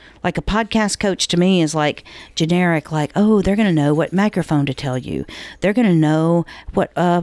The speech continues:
podcast hosting company to tell you." Like, I can tell you all that stuff.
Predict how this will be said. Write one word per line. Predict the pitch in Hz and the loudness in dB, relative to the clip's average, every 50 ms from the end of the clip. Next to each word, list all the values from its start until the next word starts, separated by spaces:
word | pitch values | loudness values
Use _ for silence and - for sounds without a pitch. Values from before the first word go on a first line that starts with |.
| - - | -2 -4
podcast | - - - 226 220 - - 220 - - | -4 -4 -2 -4 -4 -2 -2 -2 -2 -2
hosting | - 240 220 - - 170 156 | -2 -2 -2 0 0 0 0
company | 147 - - - 117 131 | 0 -2 -2 -2 0 -2
to | 123 127 | -2 -2
tell | - 151 123 | -2 -2 -2
you." | 113 107 123 | 0 0 0
Like, | 160 202 - | 0 -2 -2
I | - 262 | -2 -2
can | - 285 240 | 0 0 0
tell | - - 254 277 | 0 2 2 2
you | 285 254 214 | 4 4 2
all | - - - | 2 0 -2
that | - - - | -4 -6 -6
stuff. | - - - 69 64 - | -6 -6 -6 -6 -10 -14